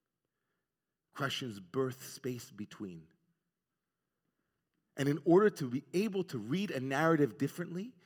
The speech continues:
to be able to tell a different story, we have to open up a space between what we thought and what could be.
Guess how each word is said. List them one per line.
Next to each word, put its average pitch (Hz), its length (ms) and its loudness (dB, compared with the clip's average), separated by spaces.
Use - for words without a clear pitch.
to - 80 -8
be 175 160 0
able 190 140 8
to 170 100 0
tell 185 300 -4
a 139 80 -2
different 165 480 -4
story, 170 720 -8
we 139 100 -2
have 151 180 -2
to 175 200 -4
open 214 280 2
up 180 120 0
a 147 60 -6
space 175 380 -4
between 156 300 -6
what - 120 -8
we 127 120 -4
thought - 540 -12
and 117 120 -10
what 117 140 -10
could 156 220 -8
be. 104 200 -8